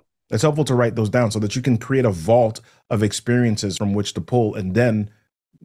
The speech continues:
get in the practice of, of pulling from that vault so you can get used to,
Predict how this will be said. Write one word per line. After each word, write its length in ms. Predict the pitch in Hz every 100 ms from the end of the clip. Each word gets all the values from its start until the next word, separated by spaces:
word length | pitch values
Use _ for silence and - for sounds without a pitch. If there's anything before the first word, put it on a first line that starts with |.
| 101
get 180 | 127 135
in 80 | 143
the 60 |
practice 420 | 120 127 156 90
of, 160 | 98 82
of 200 | 107 -
pulling 300 | - 135 123
from 200 | 110 113
that 160 | 107 -
vault 300 | 117 123 -
so 100 | 101
you 100 | 98
can 140 | 98
get 120 | 95
used 280 | 95 110 -
to, 240 | - 98